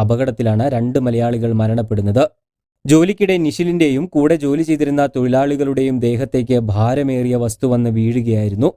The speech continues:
നിഷിലിനെ കൂടാതെ കൊല്ലം സ്വദേശി സുനിൽ സോളമനാണ് മരണപ്പെട്ട മറ്റൊരു മലയാളി. ഇവരെ കൂടാതെ കാസർഗോഡ് കടപ്പുറം സ്വദേശിയായ ജിജേഷ് എന്ന ഇരുപത്തിയെട്ടുകാരനും ഗുരുതരമായി പരിക്കേറ്റിട്ടുണ്ട്.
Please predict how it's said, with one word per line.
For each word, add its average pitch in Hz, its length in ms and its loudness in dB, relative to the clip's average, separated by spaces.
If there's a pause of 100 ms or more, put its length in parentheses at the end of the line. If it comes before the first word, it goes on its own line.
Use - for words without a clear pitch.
(340)
നിഷിലിനെ 190 380 4
കൂടാതെ 160 440 0
കൊല്ലം 156 340 0
സ്വദേശി 160 420 -2
സുനിൽ 143 360 0
സോളമനാണ് 143 640 0
മരണപ്പെട്ട 135 480 -2
മറ്റൊരു 120 420 0
മലയാളി. 110 440 0 (480)
ഇവരെ 175 240 4
കൂടാതെ 196 360 0
കാസർഗോഡ് 175 600 0
കടപ്പുറം 160 460 0
സ്വദേശിയായ 151 640 0
ജിജേഷ് 131 460 0
എന്ന 143 200 0
ഇരുപത്തിയെട്ടുകാരനും 127 1000 0
ഗുരുതരമായി 139 540 0
പരിക്കേറ്റിട്ടുണ്ട്. 120 680 0